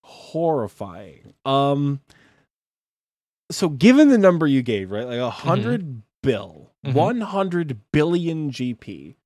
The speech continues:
Speaker 2: Mm-hmm.
Speaker 1: for one in ten, right?
Speaker 2: Yeah.
Speaker 1: So that's what? Ten billion G P for one in a hundred.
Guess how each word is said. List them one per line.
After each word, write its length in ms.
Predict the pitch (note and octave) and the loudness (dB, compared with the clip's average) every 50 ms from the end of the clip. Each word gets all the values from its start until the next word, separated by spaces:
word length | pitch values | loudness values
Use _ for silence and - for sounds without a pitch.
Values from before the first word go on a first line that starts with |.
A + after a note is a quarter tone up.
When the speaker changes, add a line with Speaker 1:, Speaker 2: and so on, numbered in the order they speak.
| _ - | _ -14
Speaker 2:
Mm-hmm. 240 | B2+ A#2 A2 G#2 B2+ | -10 -8 -8 -8 -8
Speaker 1:
for 200 | F3+ - - C3 | -8 -4 -2 -2
one 300 | A#2+ A2+ B2+ C3+ C#3 C#3 | 0 2 4 4 4 4
in 140 | C3+ C3 B2+ | 2 -2 -4
ten, 280 | - - - G2+ G2 G2 | -6 -6 -10 -10 -10 -10
right? 340 | - G#2 A2 A2+ B2+ C#3+ C3 _ - - _ _ _ _ _ _ _ - | -10 -6 -4 -2 -2 -4 -6 _ -20 -20 _ _ _ _ _ _ _ -14
Speaker 2:
Yeah. 80 | - - _ _ _ _ _ _ _ | -14 -14 _ _ _ _ _ _ _
Speaker 1:
So 200 | - - - C#3 | -8 -2 -2 0
that's 360 | C3+ C#3+ C#3+ C3+ - - - _ _ _ _ _ _ _ _ _ _ _ _ _ - | 2 2 0 -2 -4 -14 -18 _ _ _ _ _ _ _ _ _ _ _ _ _ -6
what? 280 | C3+ C3 A#2+ F#2 - _ _ _ _ - | -2 -2 -2 -2 -4 _ _ _ _ -18
Ten 360 | - - - C#3+ C#3 E3 F#3 | -12 -8 -6 -4 -4 -4 -2
billion 420 | E3+ F3+ G3+ G3 G3 G3+ G3+ G3 F#3+ | 2 4 4 4 4 2 0 -2 -4
G 220 | E3+ F#3 G3 F#3+ | -4 -6 -8 -8
P 240 | - - F#3+ G3+ G3 | -6 -6 -4 -4 -4
for 180 | - - G3 | -4 -4 -4
one 200 | F3+ E3+ F3 E3+ | -2 -2 -2 -4
in 100 | F3 F#3 | -4 -4
a 40 | F#3+ F3+ | -6 -6
hundred. 580 | E3+ E3+ C#3+ A#2+ G#2+ G#2+ G#2+ G#2+ A2+ D#3 F3 | -2 -2 -2 -2 -2 -2 -2 -2 -4 -6 -10